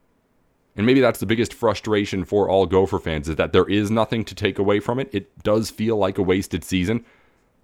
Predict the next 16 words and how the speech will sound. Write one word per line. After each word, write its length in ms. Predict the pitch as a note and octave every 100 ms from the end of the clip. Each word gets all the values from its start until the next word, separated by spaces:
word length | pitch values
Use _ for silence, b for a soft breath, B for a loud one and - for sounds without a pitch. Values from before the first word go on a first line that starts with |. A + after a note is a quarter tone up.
| _ _ _ _ _ -
But 100 | G#2
I, 180 | G2+ G#2+
I 80 |
do 220 | G#2+ C3 D3
think 260 | C3+ A2+
Minnesota 360 | A2+ G2 G#2+ F#2
Gopher 320 | F#2+ F2+ F#2+
fans 340 | F#2 E2+ D#2+
now 520 | E2+ F#2 G#2+ F2+ C#2+ D2
are 340 | E2 E2 D#2 - b b b _ _
absolutely 760 | G#2+ B2 - B2 A#2+ - G#2+ G2
ready 380 | E2+ G2+ G#2
for 280 | F2+ G#2 F#2+
the 120 | F2
new 200 | E2+ D#2
start. 440 | D#2 - D2+ -